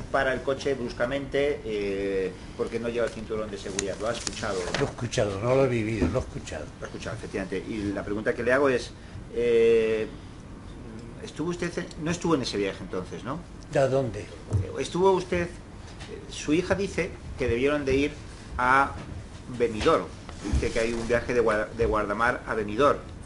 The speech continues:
Speaker 1: ¿Estuvo usted o les acompañó,
Speaker 2: No,
Speaker 1: aunque
Speaker 2: yo
Speaker 1: fuera en
Speaker 2: no,
Speaker 1: otro coche, hicieron
Speaker 2: yo
Speaker 1: ustedes
Speaker 2: lo
Speaker 1: un día?
Speaker 2: ignoro si fueron a Benidorm. Yo les he oído hablar tanto a mi otra hija como a ella que, que fueron y que dio un frenazo, yo no sé qué.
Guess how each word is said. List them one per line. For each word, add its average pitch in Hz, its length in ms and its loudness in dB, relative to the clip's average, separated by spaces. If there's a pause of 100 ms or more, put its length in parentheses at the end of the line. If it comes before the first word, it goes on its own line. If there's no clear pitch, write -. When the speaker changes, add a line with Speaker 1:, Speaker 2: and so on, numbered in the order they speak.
(1080)
Speaker 1:
¿Estuvo 135 420 2
usted 160 280 0
o 131 140 4
les 104 180 -4
acompañó, 131 500 6
Speaker 2:
No, 143 60 10
Speaker 1:
aunque 120 160 4
Speaker 2:
yo 139 80 4
Speaker 1:
fuera - 140 6
en - 40 6
Speaker 2:
no, - 140 10
Speaker 1:
otro - 80 2
coche, 160 300 4 (180)
hicieron 120 240 -2
Speaker 2:
yo 147 160 6
Speaker 1:
ustedes 147 140 6 (240)
Speaker 2:
lo 147 60 6
Speaker 1:
un 147 60 4
día? 147 180 4
Speaker 2:
ignoro 160 460 6
si - 220 -2
fueron 147 380 4
a 143 80 6
Benidorm. 143 560 4 (280)
Yo 160 160 8
les 170 280 6
he 175 40 8
oído 160 460 6 (120)
hablar 143 560 2 (360)
tanto 135 300 8
a 131 40 6
mi 123 220 2
otra 143 420 4
hija 156 320 0
como 139 240 2
a 120 120 0
ella 156 380 2 (360)
que, 120 720 0
que 120 160 -2
fueron 139 480 2
y 156 60 2
que 135 100 -6
dio 127 160 2
un 120 60 -2
frenazo, 127 640 2
yo 131 160 -2
no 135 100 -4
sé 120 180 -8
qué. 143 220 -2